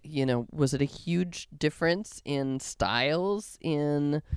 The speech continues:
the rosé of Zinfandels, or even let's start with color? Did you see th-,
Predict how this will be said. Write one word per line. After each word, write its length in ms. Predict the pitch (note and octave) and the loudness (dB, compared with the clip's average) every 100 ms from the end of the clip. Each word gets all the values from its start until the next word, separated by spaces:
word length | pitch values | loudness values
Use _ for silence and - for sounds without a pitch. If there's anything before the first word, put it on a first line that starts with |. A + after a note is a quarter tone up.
| - - - - | -8 -14 -20 0
the 80 | D#3+ | 6
rosé 480 | D3+ D3 C#3 C#3+ C#3+ | 10 10 8 6 6
of 80 | |
Zinfandels, 840 | C#3 C#3+ D3+ D#3 D3 C#3+ C#3 D3 - | 4 2 0 0 4 6 6 4 0
or 600 | C#3 C#3+ C#3+ C#3 C#3+ - | 2 6 8 8 6 4
even 300 | A#2+ C#3+ D3 | -2 0 2
let's 220 | C3+ B2+ - | 2 0 0
start 260 | C#3 C3 | 2 2
with 200 | - B2 | 0 -6
color? 400 | - - D3 C3 | -6 0 2 2
Did 220 | A#2+ A#2+ - | 2 -2 -6
you 100 | B2+ | -6
see 240 | - C#3 | -4 -4
th-, 120 | B2+ | -4